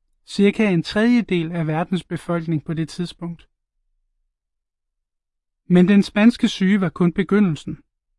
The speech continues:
Eksperter mener, at over tre hundrede millioner døde af kopper i det tyvende århundrede.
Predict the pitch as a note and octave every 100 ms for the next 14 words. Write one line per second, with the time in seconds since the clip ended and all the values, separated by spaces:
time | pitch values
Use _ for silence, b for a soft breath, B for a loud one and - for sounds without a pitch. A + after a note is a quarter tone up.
0 | _ _ E3+ - - E3+ G3+ G3 G#3 G#3+
1 | F3 E3 F#3+ G#3 - - B3 G#3 G#3+ A3+
2 | G3+ F3 E3 E3+ G#3+ G3 E3 - F3 G3+
3 | F3 - F3+ F#3+ G#3+ F#3+ F3 F#3+ F3 -
4 | - E3+ F3+ E3 D3 D#3+ D#3+ D#3